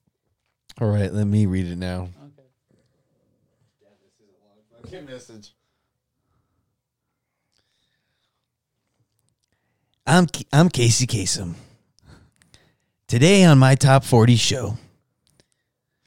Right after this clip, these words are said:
Speaker 1: I'm gonna be reading you a letter. A letter from a man who just wants to hang out with his friends.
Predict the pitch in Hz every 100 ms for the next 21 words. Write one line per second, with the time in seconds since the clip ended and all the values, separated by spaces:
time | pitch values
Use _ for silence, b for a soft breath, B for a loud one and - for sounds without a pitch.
0 | - 175 208 185 147 143 113 107 120 120
1 | 117 110 98 107 92 - _ _ _ _
2 | _ _ _ _ b b b - 170 165
3 | 208 214 - 139 151 139 101 98 104 101
4 | _ _ 113 123 98 - 95 104 101 104
5 | 107 98 90 101 104 104 - - - -
6 | -